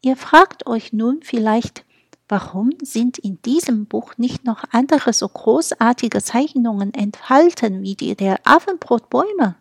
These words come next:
Die Antwort darauf ist sehr einfach.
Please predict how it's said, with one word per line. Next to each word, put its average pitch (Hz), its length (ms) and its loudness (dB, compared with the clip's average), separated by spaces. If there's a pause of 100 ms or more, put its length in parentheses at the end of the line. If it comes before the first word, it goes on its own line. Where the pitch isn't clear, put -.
(540)
Die - 140 -10
Antwort 254 520 -2
darauf 185 360 2
ist - 380 0
sehr 339 280 0
einfach. - 460 -4